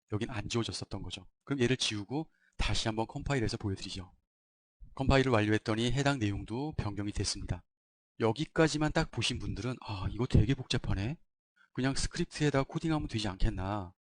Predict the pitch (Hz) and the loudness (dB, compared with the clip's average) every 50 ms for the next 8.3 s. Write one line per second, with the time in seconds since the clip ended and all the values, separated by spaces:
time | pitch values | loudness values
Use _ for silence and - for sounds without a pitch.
0 | _ _ _ _ _ _ _ - 139 135 - - 131 127 - - - 95 95 - | _ _ _ _ _ _ _ 0 0 2 2 2 0 2 2 2 0 0 -2 -2
1 | - 98 90 92 92 - - _ _ _ _ _ _ _ _ _ _ _ _ - | -4 -4 -6 -10 -12 -12 -14 _ _ _ _ _ _ _ _ _ _ _ _ 0
2 | - - 165 - - _ _ _ _ - - - - 147 - - - 139 135 135 | 4 4 4 4 2 _ _ _ _ -10 4 6 6 6 8 4 4 4 6 4
3 | 135 131 135 135 - - 165 165 147 107 95 101 107 107 101 92 104 117 98 85 | 4 4 2 2 2 0 0 0 0 -2 -4 -4 -4 -4 -4 -4 -4 -4 -8 -10
4 | - _ _ _ _ _ _ _ _ _ _ - - - - - - 151 - - | -14 _ _ _ _ _ _ _ _ _ _ -8 -2 0 2 2 2 0 0 0
5 | 120 110 117 113 104 120 123 127 123 101 95 98 104 113 110 120 123 113 110 120 | 0 0 0 0 2 2 2 2 2 0 0 2 2 2 2 2 0 2 2 2
6 | 123 - - 127 123 - 110 - - 127 - - - 104 95 - - 92 - - | 4 6 6 6 6 6 0 -2 -2 -6 -6 -2 -2 -2 -2 -4 -8 -12 -6 -2
7 | 101 107 107 - 120 127 131 135 - - - 104 98 104 - - 143 - - - | -2 -2 -2 -2 -4 -4 -4 -4 2 4 4 4 4 0 -4 -4 -4 -6 -6 -6
8 | 98 - - 95 87 | -8 -10 -12 -14 -14